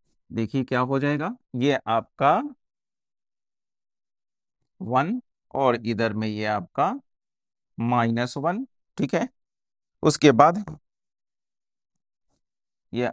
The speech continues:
आपका थोड़ा बड़ा ले लीजिए, वन और ये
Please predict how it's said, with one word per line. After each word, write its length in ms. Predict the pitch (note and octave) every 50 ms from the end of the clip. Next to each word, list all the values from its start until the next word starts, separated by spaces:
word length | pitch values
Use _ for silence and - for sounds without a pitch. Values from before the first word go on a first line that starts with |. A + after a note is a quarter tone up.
| -
आपका 360 | - G#2+ F#2 F2 _ - F2+ E2+
थोड़ा 260 | - - A2 F2+ G#2 G2+
बड़ा 240 | F2 A2+ G#2+ A2
ले 140 | B2 B2 B2
लीजिए, 320 | B2 B2+ C3 A#2 B2 D3 F#3+ A3 G3 - _
वन 480 | G2+ G2 G#2+ A2+ A#2+ D3 E3 G3 A#3+ B3 - _ _ _ _ -
और 200 | D3 D3+ C3+ B2+
ये 280 | G#2+ A2+ A#2+ A#2+ A#2